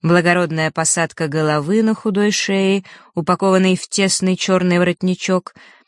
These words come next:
прямой и длинный нос, цепкий, изучающий взгляд тёмных глаз под тяжёлыми веками,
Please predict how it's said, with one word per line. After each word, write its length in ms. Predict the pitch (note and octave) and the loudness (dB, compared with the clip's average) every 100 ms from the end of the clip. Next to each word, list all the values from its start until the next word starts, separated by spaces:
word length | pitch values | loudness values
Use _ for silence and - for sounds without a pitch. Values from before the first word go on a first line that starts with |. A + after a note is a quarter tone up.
| _ _ _ | _ _ _
прямой 320 | - F3+ G#3+ G3+ | 0 4 4 4
и 40 | |
длинный 460 | E3+ F3+ E3 D#3+ D#3 | 2 2 2 0 0
нос, 500 | D#3 G3 A3 - - - _ _ _ _ | 0 0 -2 -2 -6 -12 _ _ _ _
цепкий, 640 | - - G#3 A3 - - | -2 0 2 0 -2 -2
изучающий 600 | F3+ E3+ - F#3+ F3+ - F3+ | 0 0 2 2 2 0 -2
взгляд 560 | D#3+ D#3 F3 F#3+ F3+ | -4 0 2 2 2
тёмных 580 | - - D#3+ D3+ D3 C3+ | -2 -6 -4 -2 -4 -4
глаз 460 | D3+ D#3 F#3+ G#3 - | -4 0 0 -2 -6
под 180 | F#3+ | -8
тяжёлыми 520 | - G3 F#3+ F#3+ F#3 F#3+ | -4 -2 0 2 2 2
веками, 540 | F#3+ F#3+ F#3+ F#3 F3+ | 2 0 0 0 0